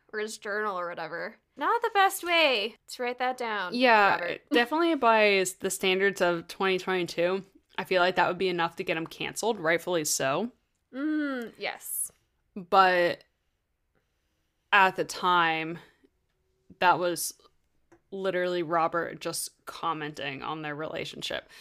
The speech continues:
Speaker 2: which is interesting to see how that has changed in two hundred years.
Speaker 1: Yeah.
Speaker 2: But the point being that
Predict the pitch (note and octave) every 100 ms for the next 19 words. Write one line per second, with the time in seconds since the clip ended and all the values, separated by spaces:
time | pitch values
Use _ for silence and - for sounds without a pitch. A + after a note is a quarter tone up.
0 | - - - G#3 G#3+ - G#3 G#3 G3 F#3+
1 | F3+ F#3+ F3+ F3 E3+ E3 E3 D#3 - -
2 | D#3 D#3 F#3+ G3 G#3+ G#3+ G#3+ G#3+ A3 A#3
3 | - - - A#3+ B3+ B3+ A3 F#3 - A3+
4 | A#3 A3+ B3+ B3+ - G3 G3 G3+ E3+ E3+
5 | E3+ -